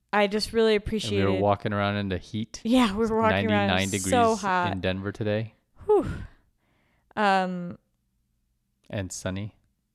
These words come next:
Speaker 1: Yeah. And I think I just really appreciated that when we got home, you were just like, "Okay, cool. Like,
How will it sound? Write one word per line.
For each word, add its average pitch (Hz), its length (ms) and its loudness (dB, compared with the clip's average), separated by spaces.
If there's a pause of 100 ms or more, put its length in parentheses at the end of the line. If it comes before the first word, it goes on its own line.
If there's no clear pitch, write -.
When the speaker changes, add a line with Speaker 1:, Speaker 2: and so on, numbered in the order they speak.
Speaker 1:
Yeah. 196 280 -8 (920)
And 208 540 -2
I 208 100 -2
think 220 540 -6 (1400)
I 247 120 10
just 294 180 2
really 285 260 4
appreciated 214 720 -2
that 190 320 -2 (200)
when 202 240 -4
we 202 120 -2
got 185 200 0
home, 190 640 -6 (840)
you 196 460 -8
were 196 120 -4
just 196 240 -10
like, 190 220 -6
"Okay, 294 260 -8
cool. 311 400 -4
Like, 240 320 -6